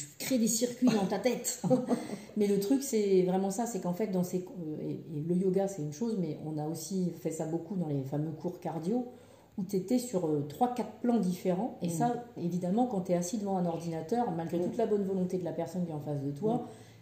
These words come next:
Speaker 2: Mm.
Speaker 1: euh, il n'y a pas de
Speaker 2: Il y a
Speaker 1: lien
Speaker 2: pas,
Speaker 1: avec
Speaker 2: il y
Speaker 1: le
Speaker 2: a pas de
Speaker 1: physique.
Speaker 2: lien, tout à fait.
Speaker 1: Voilà. Alors, dans le, dans ce qui était cardio, ça te bousculait vraiment et, euh, <clears throat> et parfois, <laughs> je, je, t'as, tu disais pas les gros mots aussi bien enchaînés que tout à l'heure, mais <laughs> on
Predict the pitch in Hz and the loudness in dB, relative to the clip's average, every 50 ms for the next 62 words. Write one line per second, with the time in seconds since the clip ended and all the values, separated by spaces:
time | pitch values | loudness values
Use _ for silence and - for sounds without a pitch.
0 | - - - 147 139 143 139 143 139 143 147 151 151 - - 175 165 160 160 170 | -12 -8 -4 -2 -2 -2 -2 -4 -4 -4 -4 -4 -2 0 0 0 2 2 2 4
1 | 185 240 240 220 202 160 156 147 - 151 160 160 - 175 165 - 170 160 151 147 | 4 6 6 6 4 2 0 -2 -2 0 -2 0 0 0 0 0 0 0 2 0
2 | 143 147 151 - - - - 170 156 - 170 - - 143 135 160 156 151 147 147 | 0 -2 -4 -8 -14 -14 -16 -12 -8 -8 -8 -8 -8 -8 -8 -8 -8 -8 -8 -10
3 | - - - - - - - - - 165 160 - 139 - - 170 165 170 220 220 | -12 -18 -20 -20 -20 -20 -14 -8 -4 -2 -2 -2 -2 -6 -8 -6 0 4 6 6
4 | 220 214 202 190 180 175 170 160 165 175 175 - - 202 185 - 190 180 - 208 | 6 6 6 6 6 4 4 2 0 0 -2 -2 -2 -4 -2 0 0 0 0 0
5 | 185 180 180 175 208 214 208 202 - - 147 147 143 143 220 220 - - - 220 | 2 2 2 2 2 0 0 0 -4 -4 -4 -4 -2 -2 -2 -2 -2 -2 -2 0
6 | 208 208 196 190 190 196 196 202 208 208 208 208 - - 156 151 147 147 147 143 | 2 2 4 4 2 2 2 2 2 0 0 -2 -4 -2 -2 0 0 2 0 0
7 | 147 151 151 147 139 135 123 - - - 202 208 - - 254 247 196 - - - | 0 -2 -4 -4 -6 -6 -8 -8 -4 -2 -2 -2 0 4 4 4 4 4 -2 -2
8 | 165 156 151 - - 160 139 - - - 185 208 202 285 262 233 214 190 180 175 | 0 0 0 0 0 -2 -4 -4 -4 -4 0 2 2 2 2 2 0 0 0 0
9 | 180 175 170 170 160 - - - 156 151 143 - - 147 147 151 170 190 196 - | -2 -2 -2 -2 -4 -6 -8 -10 -8 -8 -8 -8 -8 -8 -6 -2 0 0 0 0
10 | 311 302 254 214 180 185 214 208 208 220 226 220 196 175 165 - - 175 180 - | 0 2 2 2 2 2 2 4 4 6 6 6 6 4 4 2 0 0 0 0
11 | - - 214 196 175 202 226 226 226 220 214 - - 220 214 220 208 214 - - | -2 -4 -2 0 2 4 4 4 4 4 2 2 2 4 6 6 4 4 0 -6
12 | 180 - 196 196 254 302 285 254 233 202 185 180 - - - - - - - - | -4 0 2 4 6 6 6 6 6 6 6 4 2 -4 -10 -16 -16 -16 -6 0
13 | - 277 294 | 4 4 6